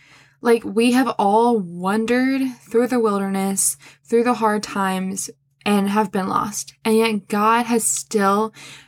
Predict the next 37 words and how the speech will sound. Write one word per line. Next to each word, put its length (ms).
provided 480
for 160
us, 280
he's 160
protected 540
us, 200
and 140
he's 220
delivered 720
us. 480
The 100
same 300
way 100
that 100
he 120
delivered 640
the 180
Israelites 600
from 100
the 80
forty 340
years 260
that 60
they 140
were 80
wandering 340
in 80
the 80
desert, 460
God 560
delivered 680
us 300
from 160
our 140
sins. 760
And 220
that 340